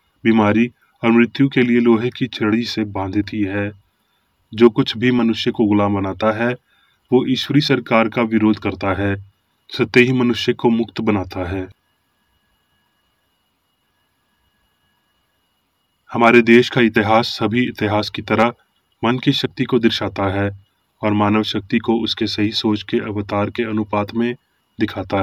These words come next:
है। कुछ अमरवाकी ईश्वरीय न्याय की सर्वशक्तिमत्ता की सांस लेते हुए निरंकुश बेड़ियों को तोड़ने और चाबुक के खंभे और गुलाम बाजार को खत्म करने में सक्षम हैं, पर अत्याचार ना तो लहू में उतरा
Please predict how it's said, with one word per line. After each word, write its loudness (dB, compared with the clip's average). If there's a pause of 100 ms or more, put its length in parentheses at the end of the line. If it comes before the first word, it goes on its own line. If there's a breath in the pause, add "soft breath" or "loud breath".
(120)
है। -6 (480 soft breath)
कुछ -2
अमरवाकी 0
ईश्वरीय 0
न्याय 2
की -8
सर्वशक्तिमत्ता -2
की -10
सांस -8
लेते -2
हुए 4 (600)
निरंकुश 0
बेड़ियों 2
को -2
तोड़ने 2 (320)
और -10
चाबुक 2
के -4
खंभे 2
और -2
गुलाम 4
बाजार 0
को -14
खत्म -4
करने -2
में 0
सक्षम -8 (140)
हैं, -12 (720)
पर 2
अत्याचार 2
ना 4
तो 0
लहू 2
में 0
उतरा 0